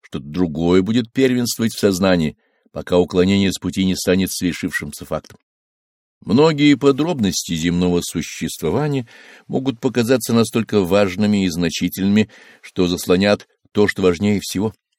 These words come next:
Как бы перестановка понятий происходит тогда в сознании, и временное становится на место неприходящего. Вот почему необходимы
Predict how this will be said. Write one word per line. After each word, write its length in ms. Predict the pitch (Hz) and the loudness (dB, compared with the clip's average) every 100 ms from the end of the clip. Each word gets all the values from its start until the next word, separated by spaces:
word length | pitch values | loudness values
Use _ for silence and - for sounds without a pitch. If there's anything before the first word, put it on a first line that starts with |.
| _ _ _ _ | _ _ _ _
Как 220 | - 90 87 | -4 -2 0
бы 140 | 95 | 0
перестановка 920 | - 92 92 - 98 107 147 - 123 | 2 2 2 2 0 2 0 0 -2
понятий 520 | 110 113 135 170 - 120 | 0 0 0 -2 -4 -6
происходит 540 | 113 107 - 95 92 | -4 -4 -2 -2 0
тогда 260 | 90 80 80 | -2 -2 -2
в 40 | |
сознании, 500 | 85 76 78 71 64 _ _ _ _ _ | -2 -4 -4 -4 -8 _ _ _ _ _
и 160 | - 80 | -6 -4
временное 600 | 78 87 123 131 131 127 | -2 2 2 2 2 0
становится 500 | 117 120 120 117 - | 0 0 0 0 0
на 60 | 104 | 2
место 400 | 110 - 104 95 _ | 2 0 -4 -6 _
неприходящего. 760 | 90 87 85 82 76 - - 64 _ _ _ _ _ _ _ | -6 -4 -4 -4 -4 -6 -12 -16 _ _ _ _ _ _ _
Вот 280 | - 76 87 | -4 -4 -2
почему 300 | 87 - 82 | -6 -4 -2
необходимы 680 | 87 92 - 90 110 107 | 0 0 0 2 4 2